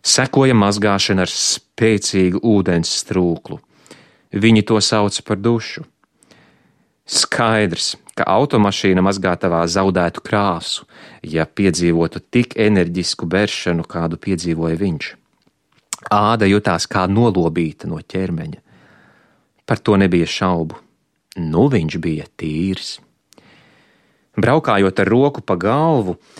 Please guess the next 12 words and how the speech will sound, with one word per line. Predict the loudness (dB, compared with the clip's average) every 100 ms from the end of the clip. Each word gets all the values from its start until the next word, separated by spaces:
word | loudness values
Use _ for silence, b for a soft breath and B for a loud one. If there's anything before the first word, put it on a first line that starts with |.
| B B -4
Pāvils | 0 2 2 0
sataustīja | 0 0 0 0 -2 -2 2 2
vietu, | 0 0 0 -2 -8
kur | -6 0 2 2 -2 -14 _ _ -2
iepriekš | -2 0 0 0 0
atradās | -2 -2 0 0 0 0
mati. | 0 -2 -6 -18 -18 _ b b b b b b b -2
Viņa | 2 2
tagad | 2 0 0 -4 0
pilnīgi | 2 4 4 4 2
noskūtā | 0 0 -2 -2 -2 -2
galva | -2 0 0 0